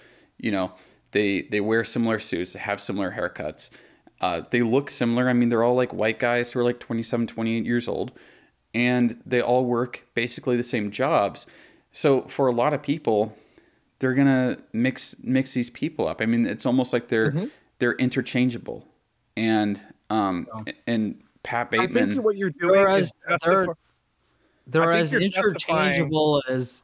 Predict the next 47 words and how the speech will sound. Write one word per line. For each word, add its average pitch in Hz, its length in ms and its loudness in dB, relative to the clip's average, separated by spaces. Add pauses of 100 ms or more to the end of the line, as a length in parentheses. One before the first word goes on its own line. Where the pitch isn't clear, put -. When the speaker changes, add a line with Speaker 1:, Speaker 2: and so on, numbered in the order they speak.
Speaker 3:
ivory 139 640 0
versus 120 500 -6
eggshell 120 720 -6
patterns 113 640 -8
on 107 280 -10
a - 60 0
Speaker 2:
<laughs> - 40 -4
Speaker 3:
business 240 300 0
Speaker 2:
Yeah. 143 280 0
Speaker 3:
card. 127 120 4
Speaker 1:
Yeah, 127 160 4
exactly. 104 580 -2 (840)
Speaker 2:
I 165 80 0
think 220 200 -4
you're 294 120 0
justifying 175 840 -2 (140)
that 139 220 0
you, 156 280 -4 (260)
that 139 160 0
you 160 200 0
were 202 140 4
just - 400 -8
pr-, - 140 -4 (180)
prefer 175 540 0
to 147 120 -14
stay 156 260 -2
in 147 80 -4
the 139 140 -6
ambiguity. 113 560 -4 (300)
That's - 180 -2
what 147 80 -6
you're 127 100 -8
trying 104 280 -4
to 101 40 -10
do. 101 140 -8 (840)
Speaker 1:
Well, 151 400 4
Speaker 2:
<laughs> - 20 -20
Speaker 1:
what 165 200 4
I'm, 165 100 2
Speaker 2:
Right? 170 220 2
Speaker 1:
what, - 180 -4
no, 170 140 4
what 156 140 4
I'm 151 80 4
saying 214 300 2
is 156 120 0
that, 123 440 2